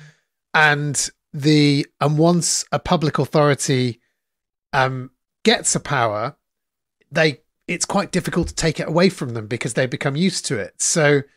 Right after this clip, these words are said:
I mean, I'm not, I, I, I'm not cer-, I'm not and never have been of the view that there is some sort of fascistic takeover of the U K and this is all, you know, totalitarianism, um, by another name. I, I really don't think it is. I think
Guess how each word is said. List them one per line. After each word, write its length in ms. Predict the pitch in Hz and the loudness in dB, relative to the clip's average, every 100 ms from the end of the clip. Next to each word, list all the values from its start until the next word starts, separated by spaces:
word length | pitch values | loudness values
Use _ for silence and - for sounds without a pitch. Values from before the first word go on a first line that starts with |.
| _ _ - | _ _ -4
I 60 | |
mean, 140 | 196 220 | 0 2
I'm 120 | 220 | 4
not, 260 | 208 - - | 2 0 -4
I, 120 | 165 | -4
I, 280 | - 160 165 | -2 -2 0
I'm 100 | 170 | 0
not 220 | 180 - | -2 -4
cer-, 340 | - - 190 | -4 -2 -2
I'm 300 | - 160 165 - _ | -2 -4 -4 -10 _
not 600 | 170 180 175 175 185 - | -8 -6 0 2 2 0
and 180 | 151 151 | -4 -2
never 220 | 156 139 | 0 0
have 280 | 131 165 - | 0 0 0
been 340 | 160 131 120 117 _ _ _ | 0 0 -2 -10 _ _ _
of 160 | 151 131 | -4 0
the 100 | 143 | -2
view 360 | 127 143 139 | 0 0 2
that 260 | 131 131 131 | 0 -4 -2
there 140 | 143 | -2
is 100 | 135 | 0
some 200 | - 139 | 0 -2
sort 180 | 123 143 | -2 -4
of 100 | 127 | -4
fascistic 920 | - - 135 - - 147 - - 135 - - _ _ _ _ _ - | -8 -8 -8 -6 -6 -4 -4 -6 -10 -14 -20 _ _ _ _ _ -6
takeover 640 | - 156 151 135 123 131 | -4 -2 0 0 0 0
of 160 | 123 110 _ _ _ | -2 -4 _ _ _
the 100 | - | -6
U 180 | 143 156 | 0 0
K 320 | 131 147 139 | 0 2 2
and 120 | 139 135 | 2 -2
this 160 | 127 | -6
is 120 | 139 147 | -4 -2
all, 240 | 143 135 | -2 -2
you 120 | 127 | -2
know, 180 | 135 127 - _ _ _ - | 0 0 -4 _ _ _ -10
totalitarianism, 1200 | - - 170 135 156 147 143 131 123 131 123 135 | -4 -2 0 0 0 2 2 0 -2 -4 -6 -8
um, 160 | 135 131 | -8 -6
by 160 | 135 131 | -4 -2
another 220 | 131 127 | -2 -2
name. 260 | 135 131 127 | -2 -2 -4
I, 120 | 147 | -4
I 100 | 165 | 2
really 180 | 185 180 | 4 4
don't 200 | 170 123 | 2 -2
think 180 | 135 | -8
it 80 | 143 | -6
is. 240 | 160 131 123 | -4 -4 -4
I 60 | |
think 260 | 117 160 | -2 -4